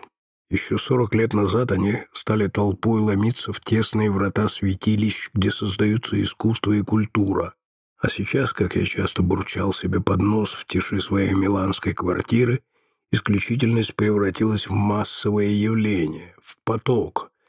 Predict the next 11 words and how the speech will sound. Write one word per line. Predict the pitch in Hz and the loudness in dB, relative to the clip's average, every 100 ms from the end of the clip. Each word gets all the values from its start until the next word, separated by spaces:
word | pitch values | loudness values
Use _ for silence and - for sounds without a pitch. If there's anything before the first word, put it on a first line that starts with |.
| _ _ - | _ _ -2
прерывающийся | 101 98 101 113 107 - 113 - 98 | 0 2 2 2 0 -2 -4 -4 -6
сквозь | - 104 98 | -2 0 0
бесчисленные | 95 98 - - 107 - 104 101 95 | 0 -2 -2 -4 -4 -2 0 2 0
бреши, | 92 104 117 107 - 107 | 0 0 0 0 -4 -6
которые | 98 98 104 104 95 | -6 -2 0 0 0
пробили | 107 107 117 113 101 104 | 0 0 2 0 0 0
для | 104 101 | 0 2
него | 101 104 104 | 2 0 -2
телевидение | - 98 101 104 110 107 101 104 | 0 0 2 2 2 2 2 2
и | 101 | 0
интернет. | 107 110 107 104 92 - - | 0 0 0 0 0 -4 -10